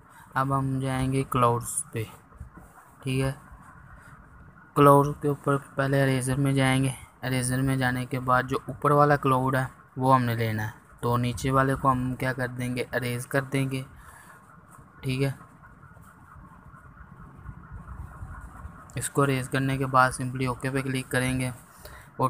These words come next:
picture को थोड़ी स्मॉल करके और जो cloud है इसको थोड़ा सा बड़ा करेंगे। जैसे कि इधर guys मैंने किया, वैसे ही आपने करना है। इसको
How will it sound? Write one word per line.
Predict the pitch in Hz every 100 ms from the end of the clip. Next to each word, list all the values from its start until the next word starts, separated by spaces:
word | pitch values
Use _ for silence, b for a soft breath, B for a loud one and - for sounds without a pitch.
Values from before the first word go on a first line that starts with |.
| -
picture | 131 - 143
को | 135 143
थोड़ी | 135 135
स्मॉल | 131 - 131 127 131
करके | - 135 127 151 151 - - - - -
और | 127 127 127
जो | 131 131
cloud | - 127 127 139
है | 139 135 - -
इसको | 120 - 135
थोड़ा | 131 127
सा | 127 123
बड़ा | 117 110
करेंगे। | 117 110 110 110 - - - - B B B - -
जैसे | 123 120 127
कि | 131
इधर | 131 131
guys | 131 127
मैंने | 131 123 123
किया, | 127 127 127
वैसे | 123 120 131
ही | 127 127
आपने | 120 123 123
करना | 131 131 135
है। | 139 - - - - - - - - - - - 127
इसको | - - 139 139 143